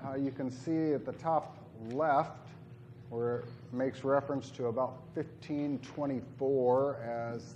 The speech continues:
the date of this.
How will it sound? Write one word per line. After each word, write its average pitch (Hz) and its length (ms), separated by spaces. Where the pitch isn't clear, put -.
the 113 380
date 143 360
of 113 280
this. 117 540